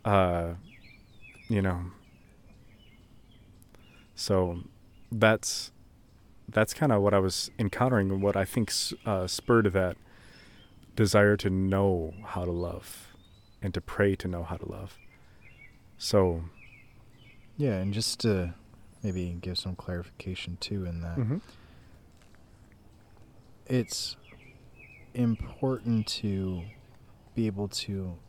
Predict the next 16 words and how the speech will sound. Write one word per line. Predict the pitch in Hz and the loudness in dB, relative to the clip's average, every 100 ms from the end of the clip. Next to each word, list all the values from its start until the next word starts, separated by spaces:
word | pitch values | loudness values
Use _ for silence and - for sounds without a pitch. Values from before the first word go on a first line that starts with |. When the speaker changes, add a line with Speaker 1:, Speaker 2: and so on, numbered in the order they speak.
| - - - - - - - - - - - - - - - - - - - - | -20 -20 -20 -20 -20 -20 -20 -20 -20 -20 -20 -20 -20 -20 -20 -20 -20 -20 -20 -10
Speaker 2:
love | 113 113 110 | 0 0 2
your | 107 | -2
enemies, | 90 95 113 156 156 - - - - - | -2 -2 0 0 -4 -8 -12 -18 -16 -8
to | 101 | -6
love | 95 98 104 104 - - - 120 110 | -2 0 0 -2 -6 -18 -18 -12 -10
the | 101 - - - - | -10 -12 -20 -16 -2
person | 113 - 104 101 98 92 | -2 -2 -2 0 -2 -2
that | 92 87 - - - - | -6 -6 -12 -18 -20 -8
broke | 107 104 - | -4 -4 -6
your | 98 | -6
heart. | 98 107 - - - - - - - - - - - - - - - - - - - - - - - - - - - - - - - - - - - | -2 -2 -4 -10 -20 -18 -18 -16 -16 -16 -16 -18 -18 -20 -20 -20 -20 -18 -16 -16 -16 -16 -16 -18 -18 -18 -18 -20 -18 -18 -18 -16 -16 -16 -18 -20 -4
But | 120 | 0
that | 110 117 | 2 2
doesn't | 123 120 110 | 2 4 4
mean | 101 101 104 101 | 4 2 2 2
you | 95 87 | 0 -4